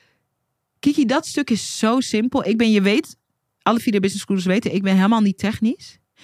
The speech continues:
Maar er zitten in Video Business School zoveel technisch onderlegde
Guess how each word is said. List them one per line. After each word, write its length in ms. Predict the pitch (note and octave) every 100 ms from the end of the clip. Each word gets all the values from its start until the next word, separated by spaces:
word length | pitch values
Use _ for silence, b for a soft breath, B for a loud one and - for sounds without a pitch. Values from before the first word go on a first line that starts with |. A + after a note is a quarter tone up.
| b b b
Maar 160 | F#3 G3+
er 100 | G3
zitten 320 | - A#3+ G3+
in 80 | G3
Video 280 | A3+ G3+
Business 300 | F#3 G#3+ A3+
School 420 | - F#3+ F3 D3+ _ _ _
zoveel 840 | C#3+ C3 G3 C4+ C#4 A#3+ G3+ E3 - -
technisch 580 | A3+ A#3+ A#3 G3 - - _ -
onderlegde 800 | F3+ F#3 F3+ F3+ F3+ E3 D3